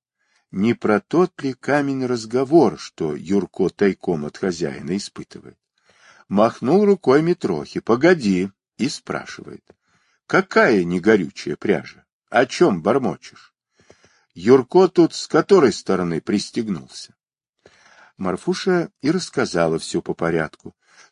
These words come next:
только того не сказала, как прясть каменную куделю. Демидов тогда и спрашивает у Фетиньи:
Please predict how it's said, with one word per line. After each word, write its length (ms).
только 380
того 640
не 180
сказала, 680
как 400
прясть 500
каменную 720
куделю. 500
Демидов 560
тогда 520
и 180
спрашивает 920
у 60
Фетиньи: 640